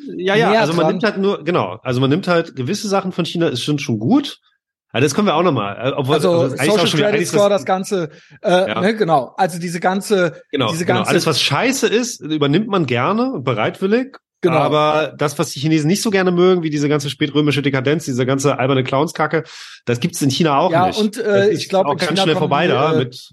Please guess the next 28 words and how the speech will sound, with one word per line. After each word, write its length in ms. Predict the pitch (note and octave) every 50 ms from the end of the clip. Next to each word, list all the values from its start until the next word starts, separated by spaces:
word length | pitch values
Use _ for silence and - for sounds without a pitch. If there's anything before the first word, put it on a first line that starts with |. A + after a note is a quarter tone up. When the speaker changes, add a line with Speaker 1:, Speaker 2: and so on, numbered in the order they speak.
| - -
Speaker 1:
mit 140 | B2 A2+
dem 80 | B2+ A#2+
Speaker 2:
ich 60 | A2+ -
glaub, 120 | - G3
Speaker 1:
bunten 60 | C3+ -
Speaker 2:
die 40 | F3+
Speaker 1:
Ring. 60 | C#3
Speaker 2:
Bahnen 280 | F3+ E3+ F#3+ G3+ G3+ F3
kommen 180 | - D#3 D3+ C#3+
pünktlich. 560 | - D3+ C#3 C3+ - C#3+ B2 - - - _ _ _ _ _ _ _ _ _ _ _ _ _ _
Speaker 1:
Die 140 | - A#2+ A#2
Bahnen 220 | B2+ C3 C#3 C#3+
kommen 160 | C#3+ D3 C#3+
pünktlich, 360 | C3+ D3+ D#3+ E3 C3+ - - B2+
äh, 100 | B2+ C3
ja, 440 | B2+ B2 B2 B2+ C3+ C3+ C3+ B2 G#2+ A#2
ich 100 | A#2+ -
glaub, 160 | - F#3+ -
das 160 | - - -
im 80 | D3+ B2
Land 220 | B2 C3+ E3 E3
ist 160 | C#3 - -
das 80 | D3 C3+
schon 160 | - D3+ B2+
relativ 340 | A#2+ C3+ C3+ D3 C3+ B2+ -
effizient, 460 | - - - - - B2+ B2 D3+ - A#2+
wobei, 420 | B2 A#2 B2 B2+ C3+ C3+ C#3 C3+
gut, 340 | A#2+ A2+ C3+ C#3 - - -